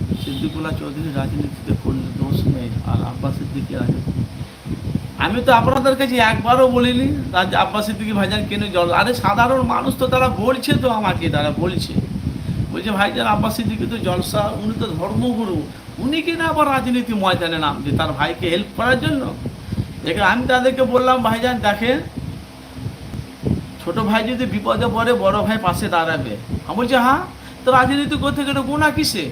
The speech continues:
কিছু আমাকে মানুষ বলছে, আমি রাজনীতি করাতে কোনো গুণা নেই, যে রাজনীতি করে যদি মানুষের কাজ করতে পারে ভালো তো, আর মানুষ তো আরও চাইবে। কিন্তু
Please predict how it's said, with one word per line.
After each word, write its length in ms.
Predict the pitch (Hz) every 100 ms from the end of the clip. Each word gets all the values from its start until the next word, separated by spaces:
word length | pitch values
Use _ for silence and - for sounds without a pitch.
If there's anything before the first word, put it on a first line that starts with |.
| - - - - - - - - - - -
কিছু 220 | - - 254
আমাকে 280 | - 277
মানুষ 400 | 269 233 247 277 - - 147
বলছে, 380 | 233 226 -
আমি 340 | 135 175 247 294 - 151
রাজনীতি 500 | 165 175 220 - 262
করাতে 280 | 190 247 254
কোনো 220 | 247 240
গুণা 300 | 175 202 202
নেই, 140 | 208 220 - - - - - -
যে 140 | 151 180
রাজনীতি 420 | 165 160 214 214
করে 220 | 208 208
যদি 200 | 208 208
মানুষের 400 | 196 165 - - -
কাজ 140 | 165 170 180
করতে 240 | 185 196
পারে 260 | 175 175 196
ভালো 280 | 156 294
তো, 320 | 339 311 175 - - - - -
আর 80 | 139
মানুষ 360 | 165 208 262
তো 60 | 262
আরও 200 | 254 302 -
চাইবে। 500 | 302 320 277 156 - - - - - - -
কিন্তু 180 | - 214